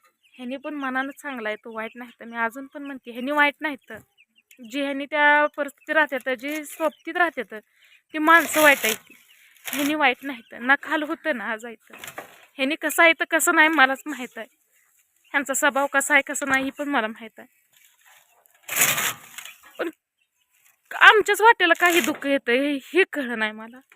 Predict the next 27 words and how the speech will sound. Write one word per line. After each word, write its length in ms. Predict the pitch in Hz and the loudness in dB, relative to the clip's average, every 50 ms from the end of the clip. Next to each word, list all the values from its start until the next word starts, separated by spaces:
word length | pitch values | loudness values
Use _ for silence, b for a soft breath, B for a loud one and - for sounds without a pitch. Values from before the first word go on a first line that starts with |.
| _ _ _ _ | _ _ _ _
माझ्या 320 | - 233 247 254 220 269 277 | -2 0 0 0 2 2 2
लेकरांच्या, 680 | 285 294 277 - - 262 269 254 - - 277 269 262 | 2 0 -2 -4 -6 -6 -6 -6 -8 -4 0 0 0
माझ्या 320 | 262 269 285 285 233 285 | 0 -2 -8 -6 -6 -6
नशिबालाच 520 | 262 285 277 - - 285 285 277 277 277 - | -6 -6 -8 -8 -2 -2 0 0 0 -4 -2
काय 200 | - 277 269 269 | -2 -2 -2 -2
येतंय. 300 | 269 262 _ - 240 254 - _ _ _ _ _ _ _ _ _ _ _ _ _ _ _ _ _ - | -6 -10 _ -16 -16 -16 -16 _ _ _ _ _ _ _ _ _ _ _ _ _ _ _ _ _ 2
आजपर्यंत 460 | 226 226 226 _ - 262 254 254 269 | 4 4 4 _ -6 -6 -6 -6 -6
चांगलं 320 | 277 - 320 311 294 285 | 2 4 4 4 6 2
होतं, 180 | 302 294 - 320 | 0 0 4 4
आनंदात 300 | 302 294 302 294 294 302 302 | 4 4 4 4 2 2 2
होतं, 200 | 302 - - 330 | 0 -6 -8 -6
सगळी 300 | - - 311 294 294 311 | -4 -4 -2 0 4 6
आनंदानं 440 | 330 311 285 294 285 277 294 285 302 | 6 6 6 4 2 2 0 0 -2
होती. 260 | 277 269 _ 254 277 - b b b b b b b b b b b b b b b b b b _ _ _ _ _ _ _ | -10 -14 _ -16 -16 -16 b b b b b b b b b b b b b b b b b b _ _ _ _ _ _ _
आणि 100 | 240 254 | -8 -2
नेमकं 360 | 269 302 302 311 269 - 294 | 2 2 2 2 0 -2 2
बघा 240 | 285 320 302 285 294 | 4 4 6 6 6
असं 220 | 294 285 - - 330 | 4 4 -4 -8 -8
काय 120 | - 294 320 - | -6 -10 -10 0
चांगलं 300 | - 370 381 311 330 339 349 - | 2 2 2 4 2 0 0 0
काय 140 | 311 294 330 - | -2 -6 -6 -6
तर 60 | 370 - - | -8 -10 -6
करायचं 480 | 311 320 339 330 339 320 - 359 349 349 - | 0 4 6 6 6 4 4 4 4 4 4
किंवा 180 | - 349 359 359 | -2 -2 -2 -2
काय 220 | - 330 339 349 349 - | -2 0 0 0 2 2
तर 80 | 370 359 | -2 -2
घडवायचं, 600 | 285 320 311 320 349 320 294 320 339 330 359 | 0 -2 0 2 4 4 4 4 4 2 -2